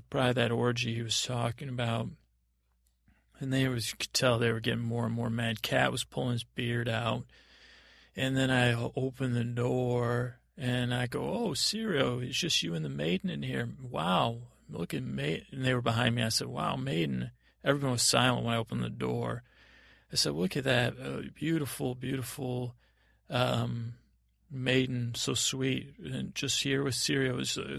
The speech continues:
a bunch of voices, guys. It was just some role play. And they go through the door, and then they see a bunch of dudes. They're just sitting around a table drinking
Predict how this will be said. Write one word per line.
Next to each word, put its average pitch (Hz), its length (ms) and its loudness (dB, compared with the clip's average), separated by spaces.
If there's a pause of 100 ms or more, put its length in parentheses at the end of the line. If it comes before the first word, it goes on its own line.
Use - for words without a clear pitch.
a 185 40 -12
bunch 160 400 -2
of 127 80 -4
voices, 127 480 0
guys. 123 320 0
It 139 40 0
was 127 140 2
just 131 160 0
some 127 200 -4 (140)
role 131 240 0
play. 120 520 -2 (760)
And 131 160 0
they 131 160 4
go 127 440 2
through - 260 -6
the 123 120 -4
door, 123 720 0 (280)
and 127 100 0
then 123 140 2
they 123 80 0
see 135 220 4
a 120 40 0
bunch 131 260 -2
of 123 120 -8
dudes. 131 360 0
They're 131 120 -2
just - 240 0
sitting 135 200 2
around 123 180 2
a 120 40 -4
table 127 440 -2
drinking 123 680 -2